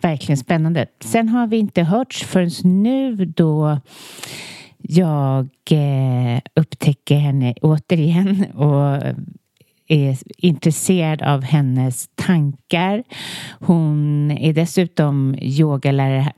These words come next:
på Yogamana på samma ställe där jag är. Så, eh, jag längtar lite efter att, eller längtar lite, jag längtar efter att, eh,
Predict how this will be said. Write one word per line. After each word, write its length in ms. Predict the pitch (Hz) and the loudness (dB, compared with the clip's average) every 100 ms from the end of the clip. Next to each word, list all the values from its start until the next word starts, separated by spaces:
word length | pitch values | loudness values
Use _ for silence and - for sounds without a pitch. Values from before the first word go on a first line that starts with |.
| - | -4
på 200 | 147 127 | 0 0
Yogamana 1000 | 135 127 139 139 156 185 180 180 180 160 - | 0 0 0 0 0 0 0 0 -2 -4 -6
på 80 | 139 | 0
samma 340 | 139 131 131 | 0 0 -2
ställe 380 | - 139 135 147 | 0 0 0 0
där 440 | 131 123 117 120 | 0 0 0 -2
jag 380 | - 131 139 131 | 0 0 2 0
är. 380 | - 135 170 214 | -2 0 -2 -4
Så, 480 | - - 139 127 127 - - - - - - - - - | -8 -2 0 0 -2 -6 -18 -14 -14 -14 -18 -20 -20 -4
eh, 500 | 147 131 131 - - | -2 0 -2 -4 -2
jag 280 | 139 - - - | -2 -2 -10 -12
längtar 640 | - 139 147 131 160 143 | -2 0 0 0 0 0
lite 340 | 143 147 - 147 | 0 -2 0 -2
efter 360 | - - 143 - | -2 0 0 0
att, 280 | 135 - - | -4 -6 -4
eller 180 | 135 113 | -2 2
längtar 320 | 147 127 156 | 0 0 -2
lite, 580 | 120 160 - - 185 - | 0 0 -2 -2 -2 0
jag 460 | 165 147 131 117 151 | 2 2 0 -2 0
längtar 500 | 165 190 123 - 185 | 2 0 -2 0 0
efter 300 | 156 - 131 | 0 -2 -2
att, 300 | 135 _ 143 | -2 _ -2
eh, 240 | 123 | 0